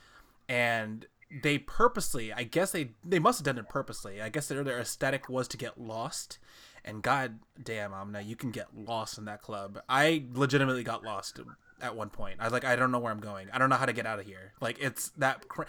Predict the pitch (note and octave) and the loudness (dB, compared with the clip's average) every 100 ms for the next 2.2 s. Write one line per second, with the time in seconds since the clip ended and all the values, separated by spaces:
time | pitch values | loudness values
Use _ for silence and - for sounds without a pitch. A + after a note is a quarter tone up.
0 | - - - F3 F3+ D3 - F3+ F3 F3 | -8 -2 4 8 8 6 4 2 4 2
1 | F3 F#3+ - - F3 D3 C3+ C3+ B2+ B2 | 0 -4 -6 -10 2 2 6 6 4 2
2 | A2+ A2+ | -2 -8